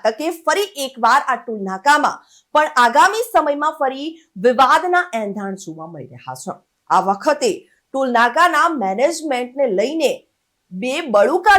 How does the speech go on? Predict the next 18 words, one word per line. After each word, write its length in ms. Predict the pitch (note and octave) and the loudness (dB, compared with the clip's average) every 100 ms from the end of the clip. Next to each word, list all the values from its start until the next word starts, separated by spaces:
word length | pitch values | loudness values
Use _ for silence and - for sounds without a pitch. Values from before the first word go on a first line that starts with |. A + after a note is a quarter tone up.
| - | 4
જૂથો 320 | D4 D4 C#4 B3 | -2 2 2 0
વચ્ચે 280 | B3 C#4+ - | -4 -12 -6
તીવ્ર 340 | A3 A3 A#3 | -6 -4 -6
હરીફાઈની 640 | F#3+ F#3+ G3 A3 B3+ D#4+ D#4+ | -4 -10 0 2 2 0 -2
સંભાવના 640 | A3 F#3+ F#3+ A3 C#4+ D4+ - | -4 -4 -2 -2 0 -2 2
હોય 180 | C4 F3+ - _ _ C#4+ | 0 0 -6 _ _ -2
તેમાં 320 | C#4 A#3+ F#3+ | 0 0 -2
નકલી 320 | G#3 G#3+ G4 - | -6 -2 -2 0
ટોલ 320 | F4 D#4+ C#4 | 0 2 2
નાકાના 460 | C4 C4+ C#4 C4 B3 | 2 0 -2 -4 -4
પ્રકરણ 480 | G#3+ B3 A#3+ B3 | -6 -4 -6 -4
સાથે 340 | A3+ G#3+ G#3+ G3 | -2 -2 -4 -6
જોડાયેલ 460 | G3 G#3+ B3+ C4+ | 0 4 4 2
કેટલાક 420 | A3+ G#3+ A#3 A#3+ G3+ | -6 -2 -2 -2 -8
લોકોની 480 | F3+ F#3+ C4 B3+ A3+ | -10 -6 -6 -6 -4
પણ 400 | G#3+ A#3+ E4+ _ _ _ | -2 -2 -4 _ _ _
અધિકારીઓ 640 | A3 G#3+ G3+ B3 C4 D#4 G#4 A4 | 0 0 0 2 2 2 -4 0
સાથે 400 | E4 D4 D4 | 0 0 -2